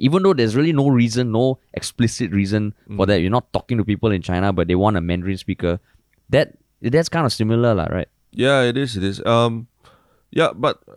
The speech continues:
Speaker 2: I was just thinking also lah, what if it's, uh, so how, how is it, how is, like,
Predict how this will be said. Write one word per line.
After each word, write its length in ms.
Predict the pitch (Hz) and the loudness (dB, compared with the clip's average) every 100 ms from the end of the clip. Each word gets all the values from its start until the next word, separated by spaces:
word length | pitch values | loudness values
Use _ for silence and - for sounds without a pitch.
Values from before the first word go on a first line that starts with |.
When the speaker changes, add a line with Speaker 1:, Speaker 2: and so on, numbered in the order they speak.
| - | -10
Speaker 2:
I 80 | - | -4
was 80 | 151 | -2
just 160 | 202 - | -4 -6
thinking 320 | 131 131 117 | -10 -8 -10
also 220 | 101 104 | -8 -6
lah, 180 | 95 90 | -4 -4
what 220 | 135 170 | -4 -4
if 180 | 104 82 | -6 -8
it's, 220 | 80 - | -14 -8
uh, 320 | 80 80 80 - _ _ _ | -6 -6 -10 -14 _ _ _
so 320 | 196 208 - _ _ _ _ | -2 -2 -4 _ _ _ _
how, 240 | 120 156 165 | -2 2 4
how 180 | 196 185 | 4 2
is 160 | 104 | 0
it, 160 | 98 - - | -4 -10 -2
how 220 | 156 175 | 0 0
is, 160 | 104 | 0
like, 260 | 82 71 | -2 -6